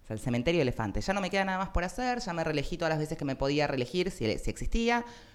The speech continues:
No me puedo reelegir y no tengo a dónde ir. Me digo, nada. Vamos ahí, que es una cosa así como elegante, de prestigio, porque ¿qué vas a hacer?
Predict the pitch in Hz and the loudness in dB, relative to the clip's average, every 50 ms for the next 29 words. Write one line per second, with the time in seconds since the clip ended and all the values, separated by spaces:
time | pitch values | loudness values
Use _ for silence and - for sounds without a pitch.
0 | - - 160 180 190 185 165 180 196 196 190 160 151 147 147 - 208 233 233 233 | -14 -10 -6 -4 -4 -4 -2 -2 0 0 0 0 0 -2 -2 -2 -4 -4 -4 -4
1 | - 156 147 160 180 - - 180 170 160 165 175 170 180 185 170 170 165 156 143 | -8 -8 -6 -6 -4 -4 -4 -4 -2 -2 -2 -2 -4 -6 -4 -4 -2 -2 -2 -2
2 | - - - - - - - - - - - - - - - 160 165 143 127 117 | -4 -6 -12 -16 -20 -20 -20 -20 -20 -20 -20 -20 -14 -4 0 2 4 4 2 2
3 | 110 110 - - - - - - - - 190 214 240 247 - 240 226 247 269 285 | -2 -6 -8 -14 -18 -20 -20 -18 -4 0 0 2 2 2 2 2 2 4 2 2
4 | 269 269 226 240 - - 302 269 170 - - 143 180 202 190 - 185 214 202 170 | 0 0 0 0 0 0 0 -2 -2 0 -2 -2 -2 -2 -4 -4 -4 -2 0 2
5 | 147 139 135 139 151 165 170 170 170 170 170 170 165 - 175 170 175 175 160 127 | 4 4 6 6 6 6 6 4 4 2 0 -2 0 0 2 4 4 4 4 4
6 | - 127 113 - - - 151 147 147 143 - - - 151 147 143 139 143 147 156 | 2 2 4 4 4 4 4 2 0 0 -2 -4 -2 2 2 2 2 2 2 2
7 | 156 160 160 - - - - - - - 131 131 - - - - 165 156 - 170 | 0 0 -2 -8 -12 -14 -16 -16 -12 -12 -12 -12 -10 -12 -10 -8 -8 -8 -8 -12
8 | - - 135 110 98 92 78 71 | -8 -2 -2 0 0 0 -4 -6